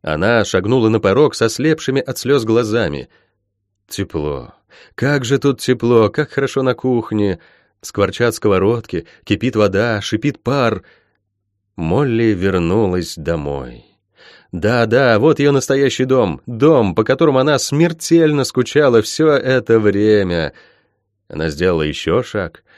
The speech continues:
Фанни всё пятилась и всё так же прижимала ладонь тыльной стороной к губам.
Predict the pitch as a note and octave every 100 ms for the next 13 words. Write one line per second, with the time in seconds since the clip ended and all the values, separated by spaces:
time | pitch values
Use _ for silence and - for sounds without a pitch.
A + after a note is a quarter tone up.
0 | _ _ _ - G#2 G2+ F2+ E2+ F#2 -
1 | D3 C3+ G2 F2 D2 - _ _ _ -
2 | - F#2+ - D#3 B2+ C3+ C3+ A#2+ C3 C3
3 | A#2+ A#2 C3+ B2 A2 C3+ A2+ A2+ - A2
4 | A#2 F#2 F#2+ A2+ G#2+ F#2 D#2